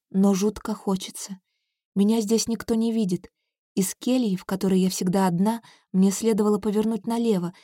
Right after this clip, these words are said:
и отправиться на занятия. Я крепче стискиваю стопку книг и астрологических карт, преодолевая желание повернуть обратно. Разве я то и дело не нарушаю заветы великого Сатмира?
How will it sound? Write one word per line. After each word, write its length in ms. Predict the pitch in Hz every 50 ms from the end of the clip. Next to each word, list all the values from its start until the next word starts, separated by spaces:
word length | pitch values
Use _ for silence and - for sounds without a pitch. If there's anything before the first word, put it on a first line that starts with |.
| _ _ _
и 80 | - 196
отправиться 560 | 190 - - 233 226 233 226 214 - - 220
на 100 | 214 214
занятия. 680 | 208 226 226 226 220 196 180 185 - - 175 180 180 185 _ _ _ _ _ _ _ _ _ _ -
Я 180 | 185 202 202
крепче 420 | 196 - 226 226 226 - - - 190
стискиваю 640 | - - - - 214 196 - - - 190 185 190 190
стопку 460 | - - - 202 190 - - - 180
книг 360 | 185 - 208 214 240 - - - _
и 100 | - 190
астрологических 960 | 185 185 - 208 202 196 196 190 175 202 190 - 214 - - - 196 - -
карт, 340 | - 196 180 170 - - - _ _ _ _ _ _ _ _
преодолевая 600 | - - 196 196 190 196 190 202 196 208 214 214
желание 420 | 196 190 196 208 208 202 202 196 190
повернуть 480 | 190 190 185 190 196 196 202 190 -
обратно. 560 | 220 208 190 202 196 185 185 185 - 175 175 - _ _ _ _ _ _ _ _ _ -
Разве 360 | 196 202 220 214 208 202 208
я 160 | 202 220 208
то 160 | - - 214
и 80 | 214 208
дело 260 | 185 196 214 208 202
не 160 | 196 190 190
нарушаю 540 | 190 196 190 196 190 - - 233 240 247 233
заветы 500 | 208 220 214 214 214 202 202 - 185 - -
великого 460 | 185 190 190 196 202 196 202 190 190
Сатмира? 680 | 185 - - 208 196 208 202 196 190 185 180 175 180